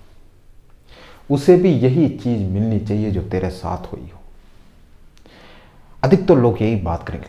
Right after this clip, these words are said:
कोई भी लोग शांति की बात नहीं करेगा। तो आपको क्या करना चाहिए?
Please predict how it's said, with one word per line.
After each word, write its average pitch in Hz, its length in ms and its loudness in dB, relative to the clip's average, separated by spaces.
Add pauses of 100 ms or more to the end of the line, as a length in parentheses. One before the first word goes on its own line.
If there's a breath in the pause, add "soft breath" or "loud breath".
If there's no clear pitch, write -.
कोई 151 220 2
भी 123 160 0
लोग 104 320 -4
शांति 113 440 -4
की 95 100 -6
बात 95 340 -8
नहीं 90 180 -6
करेगा। - 320 -10 (2750 soft breath)
तो 208 60 8
आपको 285 400 8
क्या 311 220 6
करना 214 280 6
चाहिए? - 240 0